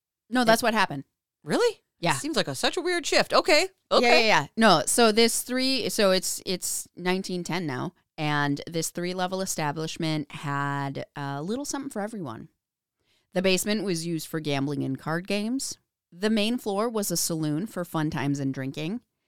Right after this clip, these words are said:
Speaker 1: and the second floor was con-
Speaker 2: Sex workers.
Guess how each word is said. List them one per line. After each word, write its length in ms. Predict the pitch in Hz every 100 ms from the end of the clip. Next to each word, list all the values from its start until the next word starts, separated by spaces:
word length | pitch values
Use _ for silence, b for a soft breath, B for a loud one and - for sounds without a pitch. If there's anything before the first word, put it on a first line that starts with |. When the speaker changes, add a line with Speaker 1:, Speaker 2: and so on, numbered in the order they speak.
| _ _ -
Speaker 1:
and 500 | 170 175 175 180 175 -
the 300 | 175 202 220
second 420 | - 240 330 269
floor 520 | - 139 127 185 -
was 260 | 170 160 151
con- 200 | - 165
Speaker 2:
Sex 260 | 180 180
workers. 400 | 180 175 175 -